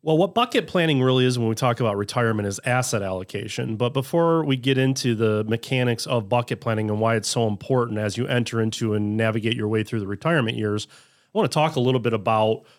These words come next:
where we're at in the world when we're working versus when we go into retirement. You see, without question, when we talk about, uh, what we call our accumulation years, there's not a whole lot of decisions that have to be made when it comes to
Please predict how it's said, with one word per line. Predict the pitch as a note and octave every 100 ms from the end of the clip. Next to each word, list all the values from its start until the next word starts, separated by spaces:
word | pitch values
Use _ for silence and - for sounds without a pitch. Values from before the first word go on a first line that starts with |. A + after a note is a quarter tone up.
| _
where | C3+ B2 D#3
we're | C#3+ B2+
at | B2 C3
in | A#2
the | G#2+
world | A#2 B2+ A#2+ A2
when | A2
we're | A2
working | G#2 B2+ C3 B2 G#2
versus | A2 G2+ A2 G2
when | A#2 A2+
we | G#2+
go | G#2+ A2+
into | A#2+ G2+
retirement. | F#2+ - G2+ G#2 C3 C3 - - _ _ _
You | B2
see, | - C3+ B2+ B2 - -
without | D3 F3 F#3+ B2+
question, | - C#3+ C#3 A#2 G#2 G2+ G2+
when | - A#2+
we | B2
talk | D3+ D#3 D#3
about, | C3 A#2 A2+ A2 - - _ _ _
uh, | - - - _ _ _ _
what | D3
we | C#3+
call | D3 C#3+
our | A#2
accumulation | A2 - E3+ D3 A#2 B2+ C#3 A#2+ G#2+
years, | G2 G2 G2+ B2+ - - _ _
there's | D#3+ D3+
not | A3 C4+
a |
whole | D3+ - E3+ E3
lot | C#3+
of | B2
decisions | A2 - D3 B2+ G#2
that | A2
have | B2 A#2+
to | -
be | A#2+
made | A2 F3 F#3+ A2+
when | A#2+
it | C#3
comes | - B2 A#2+ C3+ -
to | - B2 A#2+ A#2+